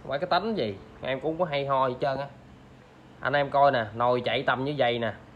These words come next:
Làm gì phải vớt chuông. Đó. Không có đến nỗi mà phải vớt chuông dán bố như vậy đâu nghe anh em.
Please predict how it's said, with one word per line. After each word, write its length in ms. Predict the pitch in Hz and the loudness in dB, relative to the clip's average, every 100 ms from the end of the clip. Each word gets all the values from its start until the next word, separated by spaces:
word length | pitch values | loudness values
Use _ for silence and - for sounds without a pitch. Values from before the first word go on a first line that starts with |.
| - - - - - - - - | -20 -20 -20 -20 -20 -20 -20 -12
Làm 220 | - 117 120 | -2 0 0
gì 100 | 120 | -2
phải 140 | 156 | 0
vớt 180 | 170 196 | 0 2
chuông. 220 | 160 151 151 - - - - - | 2 2 0 -8 -20 -20 -20 -16
Đó. 220 | - 160 185 - - - - - - - | -6 -4 -4 -8 -20 -20 -20 -20 -20 -16
Không 220 | - 175 175 | -2 -2 0
có 60 | |
đến 180 | 202 220 | 0 0
nỗi 220 | 170 139 | -2 -2
mà 60 | 180 | -2
phải 140 | - 170 | -4 -4
vớt 140 | 214 247 | -6 -6
chuông 240 | - 165 170 | -4 -4 -4
dán 200 | 180 226 | -4 -2
bố 180 | 208 240 | -4 -4
như 100 | 180 | -4
vậy 160 | 131 117 | -4 -4
đâu 120 | 139 | -4
nghe 140 | 165 | -2
anh 80 | 156 | -2
em. 180 | 156 | -2